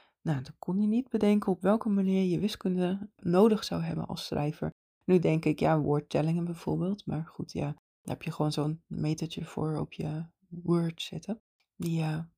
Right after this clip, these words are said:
aantal woorden bijhoudt. Maar goed, hij, ehm, ja, ik, ehm, ik had dus het beroep gevonden waarbij je geen wiskunde nodig hebt. En toen heeft hij heel bij de hand gezegd, "Nou,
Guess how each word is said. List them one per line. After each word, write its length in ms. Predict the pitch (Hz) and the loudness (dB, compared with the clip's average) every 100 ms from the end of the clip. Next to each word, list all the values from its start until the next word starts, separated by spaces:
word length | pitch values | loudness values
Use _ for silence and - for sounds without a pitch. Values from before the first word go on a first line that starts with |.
| _ _ _ _ | _ _ _ _
aantal 320 | 170 170 165 | 0 0 0
woorden 240 | 156 151 - | -2 -4 -4
bijhoudt. 480 | 151 156 175 262 _ _ _ _ | -2 0 0 -2 _ _ _ _
Maar 140 | 190 196 | 2 4
goed, 240 | 180 160 | 6 4
hij, 320 | 196 196 196 | 4 4 6
ehm, 300 | 190 185 190 - | 4 4 0 -4
ja, 380 | - - 165 - - | -8 0 2 0 -2
ik, 260 | 185 - | -4 2
ehm, 300 | 190 185 196 196 - - | 4 6 4 0 -10 0
ik 180 | 208 | 4
had 180 | 214 214 | 6 6
dus 200 | 202 196 | 6 2
het 220 | 185 190 | 2 0
beroep 260 | 190 185 180 | 4 4 4
gevonden 560 | - 185 160 160 160 165 | -2 -4 -2 2 2 2
waarbij 260 | 165 160 | 0 0
je 80 | 160 | -2
geen 200 | - 156 | -2 -4
wiskunde 460 | 160 165 165 160 160 | -4 -4 -4 -2 0
nodig 360 | 160 165 170 | 0 0 0
hebt. 360 | 196 - - - | -2 -4 -6 -2
En 220 | 156 165 | -2 -2
toen 180 | - 165 | -2 0
heeft 280 | 165 165 - | 2 0 0
hij 100 | 170 | 2
heel 120 | 185 | 4
bij 180 | 180 160 | 6 6
de 60 | |
hand 200 | 165 165 | 4 0
gezegd, 400 | - 175 165 - | -4 -6 -6 -4
"Nou, 280 | 147 143 | -4 -2